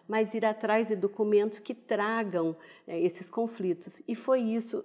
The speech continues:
esse desafio que a Bárbara enfrentou. Ela foi atrás da documentação, uma documentação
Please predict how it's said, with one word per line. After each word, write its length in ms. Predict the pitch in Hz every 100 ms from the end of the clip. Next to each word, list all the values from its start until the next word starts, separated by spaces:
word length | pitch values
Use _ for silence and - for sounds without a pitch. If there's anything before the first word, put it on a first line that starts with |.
| -
esse 260 | 240 277 220
desafio 580 | 220 226 220 - 220
que 140 | 214 233
a 60 |
Bárbara 480 | 208 208 208 208 214
enfrentou. 640 | 220 220 240 254 - 127 - 202 - -
Ela 300 | 165 170 165
foi 240 | - 190
atrás 500 | 190 190 180 180 214
da 80 | 190
documentação, 840 | 165 - 160 160 - - - 190 220
uma 120 | 202
documentação 840 | 175 165 180 170 175 175 190 175